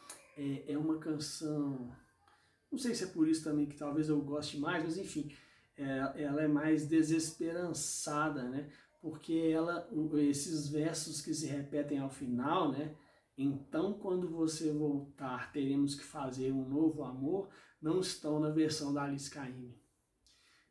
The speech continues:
É, é, é uma versão desencantada, vamos dizer assim, né? Então, ou seja, ela canta: "Enquanto você está longe, meu coração se desfaz, lentamente se desfia num novelo de lã. O diabo o pega com um sorriso malicioso. Nosso amor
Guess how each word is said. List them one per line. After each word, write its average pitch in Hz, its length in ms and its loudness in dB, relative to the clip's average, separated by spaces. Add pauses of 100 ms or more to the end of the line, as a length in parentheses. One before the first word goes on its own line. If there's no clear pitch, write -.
(120)
É, 120 60 -20
é, 135 480 -8
é 123 40 -10
uma 127 160 -6
versão 131 300 -2
desencantada, 139 880 -2
vamos 123 280 -4
dizer 123 100 -2
assim, 120 300 -6
né? 120 160 -12 (340)
Então, 127 140 -8
ou 139 40 -4
seja, 131 340 0
ela 135 280 -4
canta: 120 460 -6
"Enquanto 156 420 0
você 151 320 2
está 143 320 -4
longe, 185 440 0
meu 170 120 -2
coração 156 500 0
se 151 180 -6
desfaz, 143 600 -6
lentamente 156 560 -2
se 160 120 -6
desfia 156 440 -6
num 160 140 2
novelo 147 400 0
de 143 120 -2
lã. 123 240 -4 (480)
O - 80 -16
diabo 143 460 -2
o 135 140 -4
pega 175 420 -4 (380)
com 160 200 0
um 156 60 -2
sorriso 143 540 0
malicioso. 127 840 -2
Nosso 135 300 -2
amor 131 420 -2